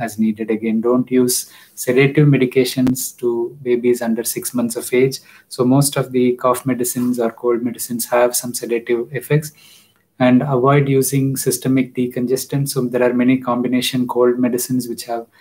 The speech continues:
systemic decongestants like pseudoephedrine. So even though the child is relieved of the symptoms quite quickly, especially because pseudoephedrine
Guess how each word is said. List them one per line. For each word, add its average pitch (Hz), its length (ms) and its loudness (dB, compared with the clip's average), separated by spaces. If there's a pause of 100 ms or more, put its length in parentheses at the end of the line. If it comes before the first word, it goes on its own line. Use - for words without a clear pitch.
(240)
systemic 131 540 2
decongestants 123 720 2
like 117 120 2
pseudoephedrine. 117 920 2 (380)
So 123 420 4
even 143 320 6
though 147 140 6
the 131 100 -2
child 131 420 -2
is 123 140 -4
relieved 123 360 2
of 123 120 -2
the 120 60 -6
symptoms 123 440 -6
quite 120 220 -4
quickly, 123 380 0
especially 120 420 -4
because 113 320 -4
pseudoephedrine 113 720 -2